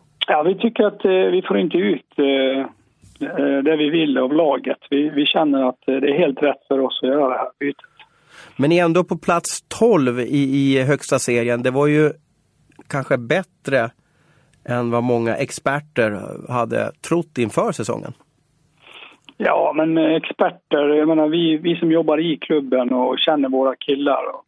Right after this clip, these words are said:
Speaker 1: som jobbar inifrån och ut, vi, vi, vi vet att vi kan så mycket bättre och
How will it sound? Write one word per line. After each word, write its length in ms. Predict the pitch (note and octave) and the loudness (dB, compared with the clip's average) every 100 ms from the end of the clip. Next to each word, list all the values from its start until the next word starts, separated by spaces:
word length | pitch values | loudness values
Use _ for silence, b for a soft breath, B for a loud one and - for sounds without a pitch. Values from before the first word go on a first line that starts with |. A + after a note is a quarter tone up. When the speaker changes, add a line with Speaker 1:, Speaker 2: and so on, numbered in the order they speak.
| - | -4
Speaker 1:
som 100 | C#3 | 0
jobbar 240 | C#3+ C#3 | 2 2
inifrån 560 | C#3 C#3+ C#3+ - C#3 C3+ | 2 2 0 0 0 2
och 40 | |
ut, 360 | D#3 C3 A#2 - | 2 0 -2 -4
vi, 240 | C#3+ C#3+ C3 _ _ B B B B B _ - | -2 -2 -4 _ _ B B B B B _ 0
vi, 280 | F#3+ F3+ F3 | 2 2 2
vi 120 | F#3 | 0
vet 220 | F3+ F#3 | 4 2
att 120 | E3 D#3+ | 2 -2
vi 80 | |
kan 240 | D3+ E3+ D3+ | 0 2 2
så 100 | D#3 | 2
mycket 260 | D#3 D#3 | 0 0
bättre 400 | E3 F3 - C#3 | 0 0 -2 -2
och 260 | D3 C#3+ C#3+ | 0 0 -2